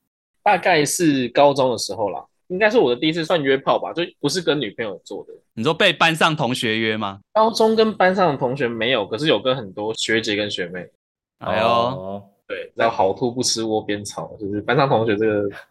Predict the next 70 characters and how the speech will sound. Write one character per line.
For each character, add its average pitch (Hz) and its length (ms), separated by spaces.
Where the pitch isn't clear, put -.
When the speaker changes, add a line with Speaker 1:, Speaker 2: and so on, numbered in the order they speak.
Speaker 1:
没 104 80
有 101 100
过。 95 300
Speaker 3:
<laughs> - 20
所 - 140
以 165 60
高 151 260
中 147 160
就 147 160
开 117 180
始 107 140
了？ 64 260
Speaker 1:
高 160 200
二 131 180
吧， - 260
十 - 160
七 - 240
岁 110 180
的 87 80
时 - 140
候。 - 120
Speaker 3:
干， 107 160
好 95 100
猛 101 280
哦。 80 200
可 147 120
是 220 80
高 190 200
中 202 200
我， 113 380
我 120 100
有 180 120
个 117 100
问 123 320
题 - 220
耶， 78 120
就 107 80
是 117 120
Speaker 1:
啊。 113 120
Speaker 3:
带 156 100
去 156 100
哪 120 140
里 90 80
弄 92 240
啊？ 71 180
<laughs> - 640
Speaker 1:
你 127 80
有 147 60
没 - 20
有 139 60
看 151 120
过 156 80
一 151 60
个 135 80
梗 101 300
图， 104 220
就 120 120
是 123 220
什 117 100
么 95 100
，“哦， 113 120
我 104 60
爸 123 140
妈 117 200
今 113 220
晚 98 140
不 - 120
在 107 140
家” 95 360
啊？ 95 180